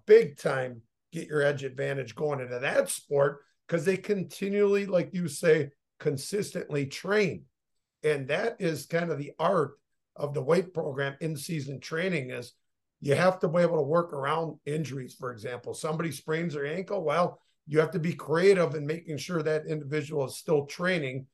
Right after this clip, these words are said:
so they're not losing, you know, their strength and their power outputs. So great question. I hope everybody, one, is training. And I know some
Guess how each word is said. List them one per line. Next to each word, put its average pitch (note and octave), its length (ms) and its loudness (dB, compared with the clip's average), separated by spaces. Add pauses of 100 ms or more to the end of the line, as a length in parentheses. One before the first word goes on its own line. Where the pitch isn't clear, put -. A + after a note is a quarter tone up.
(200)
so D#3 180 -2
they're C3 160 0
not D3+ 360 -4
losing, C3 560 -8 (520)
you D3+ 160 -2
know, C#3+ 280 -4
their C#3+ 400 2
strength D#3 640 0 (100)
and C#3 140 -4
their C3+ 120 -2
power E3 420 4
outputs. B2+ 600 -4 (340)
So D3 520 6 (480)
great G#3 380 6
question. G#3 680 6 (260)
I C#3+ 100 0
hope F3 320 6
everybody, F3+ 460 2
one, F#3 380 6
is C3 160 -6
training. F3+ 560 4
And C#3 120 0
I C3+ 80 0
know E3+ 140 2
some G3 460 2